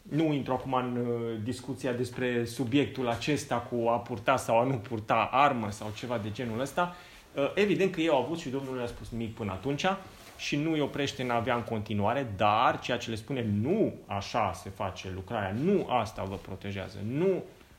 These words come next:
uh, nu prin felul ăsta veți merge mai departe și veți propaga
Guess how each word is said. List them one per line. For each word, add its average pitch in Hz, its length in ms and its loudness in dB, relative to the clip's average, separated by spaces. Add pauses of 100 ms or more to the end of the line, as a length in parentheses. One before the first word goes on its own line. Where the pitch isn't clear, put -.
(140)
uh, 131 540 2
nu 143 140 -2
prin 151 360 -2 (460)
felul 151 300 2
ăsta 135 260 -2
veți 123 340 -6
merge 117 240 -4
mai 110 140 -4
departe 101 540 -8
și - 160 -14
veți 101 320 -10 (160)
propaga 104 640 -4